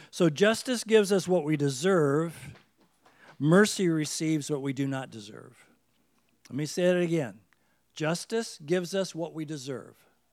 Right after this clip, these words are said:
Mercy receives what we do not deserve. God shows mercy to us. While we were yet sinners, Christ died for us.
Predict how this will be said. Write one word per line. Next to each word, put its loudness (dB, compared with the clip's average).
Mercy 0
receives 0
what -8
we -6
do -8
not -6
deserve. -14
God -2
shows -4
mercy -2
to -12
us. -12
While 0
we 2
were 4
yet 0
sinners, -6
Christ -6
died -4
for -18
us. -18